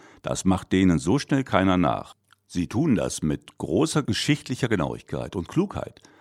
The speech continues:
Na, es sind halt Spezialisten-Dschihadisten. Was für eine tolle geistige Transferleistung.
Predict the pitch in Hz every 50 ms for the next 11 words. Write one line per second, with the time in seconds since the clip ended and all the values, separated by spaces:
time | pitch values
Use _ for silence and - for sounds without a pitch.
0 | _ _ _ - 90 87 73 64 - - - - - - 127 143 - 113 117 110
1 | - - - 127 - - 117 117 160 - - - 80 69 64 58 55 53 57 -
2 | - - 58 50 - _ _ _ _ - 95 131 - - - - - - 104 90
3 | - - - 113 113 110 95 - - 85 87 87 - - 104 90 - - 90 87
4 | 82 - - 69 60 55 50 50 - - - - -